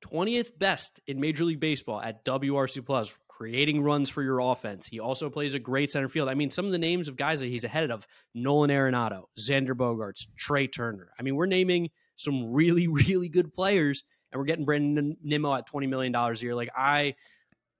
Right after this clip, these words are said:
again, I, I made it so well known that was the guy I, I thought the Mets had to bring back, especially because the drop in talent that would have happened if Brandon Nimmo wasn't our center fielder would have been huge. That would have been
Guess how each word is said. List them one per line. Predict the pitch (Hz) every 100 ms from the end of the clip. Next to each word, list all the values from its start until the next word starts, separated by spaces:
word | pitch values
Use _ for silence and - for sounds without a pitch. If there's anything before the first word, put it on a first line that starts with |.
| - -
again, | 135 131
I, | 120 123
I | 135
made | 131 135 147
it | 143 - -
so | - - 160 151 156
well | 143 139
known | 123 120 113
that | 117
was | 117 113
the |
guy | 120 113 113 113 117
I, | 113
I | 113
thought | - 120
the | 117
Mets | 113 -
had | - 113 117
to | 127
bring | 117 120 110
back, | 110 123 -
especially | - 170 170 233
because | 202 190 165 165 151 - _ _ _ _ 127
the | 147
drop | - 123 139 151 165
in | 151
talent | - - 131 147 143
that | 143
would | 135
have |
happened | - 117 120 170 175 - -
if | -
Brandon | - 147 151
Nimmo | 156 160 160
wasn't | 143 143 147
our | 143
center | 143 139
fielder | 135 147 151
would | 147 165
have | 156
been | 175
huge. | 175 - - 233 175 -
That | 170 240
would | 240
have | 190 147
been | 156 139